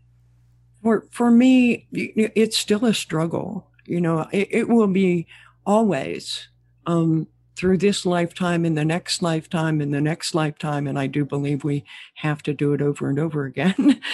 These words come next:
<laughs> That's another whole avenue of my weird ideas. But, um,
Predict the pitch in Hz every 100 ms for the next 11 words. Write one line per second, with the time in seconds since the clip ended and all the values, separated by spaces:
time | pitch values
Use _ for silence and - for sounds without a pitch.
0 | - - 277 233 - - - 170 156 156
1 | 160 156 151 - - 214 180 - - 165
2 | 160 170 170 165 151 156 151 151 165 160
3 | 156 - 170 160 196 180 151 156 - 185
4 | - - - - - - - 175 175 165